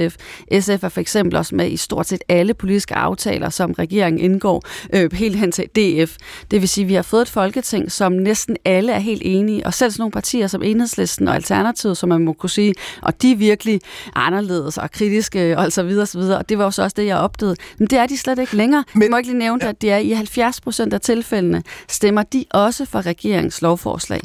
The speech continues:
Speaker 2: Men hvilken
Speaker 1: Selv
Speaker 2: forskel skal det så gøre, at der kommer endnu et nyt parti, Grønne Demokrater, hvis den parlamentariske tradition er nu,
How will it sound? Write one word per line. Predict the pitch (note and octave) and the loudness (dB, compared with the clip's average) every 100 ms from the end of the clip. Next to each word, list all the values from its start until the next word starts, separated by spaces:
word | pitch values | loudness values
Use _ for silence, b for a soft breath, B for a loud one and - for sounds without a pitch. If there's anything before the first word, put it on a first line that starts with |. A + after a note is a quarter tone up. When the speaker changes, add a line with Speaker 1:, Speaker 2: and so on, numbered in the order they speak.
| - | 2
Speaker 2:
Men | D#3+ | 4
hvilken | D3 C#3 G3+ | 4 2 2
Speaker 1:
Selv | A3 A#3+ | 2 0
Speaker 2:
forskel | - G3 G3 - F3+ - | 2 2 0 -4 -8 -8
skal | - - D3 | -10 -6 -4
det | A2 | -2
så | D#3+ | -4
gøre, | - C3+ A#2+ C#3+ E3 - | -2 -2 0 2 0 -2
at | C3+ | -6
der | - - | -6 -8
kommer | - C3+ B2 C#3+ - _ | -2 -2 -2 -8 -8 _
endnu | E3+ G3 G#3 F3 - | -2 2 2 0 -2
et | D3 A#2+ E3+ | -2 -2 0
nyt | C#3 G3+ D#3+ | 2 2 2
parti, | - - - - - B B _ | 0 0 -6 -10 -20 B B _
Grønne | - C3 D3+ C#3+ | 0 2 2 0
Demokrater, | C#3+ B2 - A#2+ G2+ A#2+ B B B - | -2 -2 -2 -2 -2 -4 B B B -4
hvis | G#2+ C3+ B2+ - - | 2 2 2 -4 -2
den | C#3+ B2 | 0 0
parlamentariske | G#2+ C3+ B2 A#2+ D3+ E3+ E3+ - | 0 0 0 -4 -4 -4 -6 -6
tradition | D#3+ - C3+ G#2+ - G#3+ D#3+ | -6 -2 -2 -2 0 0 0
er | C3 F3+ | 0 4
nu, | F#3 E3+ | 4 4